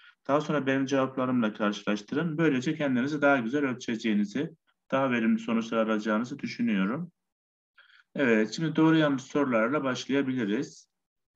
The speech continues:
İlk cümlemiz, "Mıknatısların kuzey ve güney olmak üzere iki kutbu vardır." diyor. Bu ifade doğru mu, yanlış mı?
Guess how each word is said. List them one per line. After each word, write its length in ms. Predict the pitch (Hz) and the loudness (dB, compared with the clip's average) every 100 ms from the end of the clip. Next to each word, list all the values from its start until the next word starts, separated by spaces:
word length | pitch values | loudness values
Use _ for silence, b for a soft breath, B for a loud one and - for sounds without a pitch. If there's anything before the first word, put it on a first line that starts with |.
| _ _ _ _ - | _ _ _ _ 4
İlk 240 | 190 185 | 4 6
cümlemiz, 520 | 143 120 110 160 - | 4 6 6 4 0
"Mıknatısların 840 | 147 - 185 185 - - 165 185 185 | -2 4 6 6 0 2 4 6 4
kuzey 320 | 160 180 185 | 2 4 4
ve 60 | 156 | 2
güney 260 | 156 160 | -2 -4
olmak 300 | 151 165 165 | -2 -2 -2
üzere 220 | 143 147 | -2 0
iki 220 | 135 156 156 | -2 -4 -6
kutbu 380 | 143 - 104 | -6 -2 -2
vardır." 560 | 104 139 147 127 101 92 | 4 4 4 2 0 0
diyor. 340 | 117 113 131 - 151 | 0 2 0 -2 -2
Bu 80 | |
ifade 540 | 156 143 123 110 143 139 | -2 0 2 2 2 0
doğru 320 | 139 131 117 | 0 2 0
mu, 140 | 113 | 0
yanlış 580 | 139 131 123 123 120 - | 0 0 0 -2 -4 -4
mı? 320 | 95 101 147 | 0 0 -2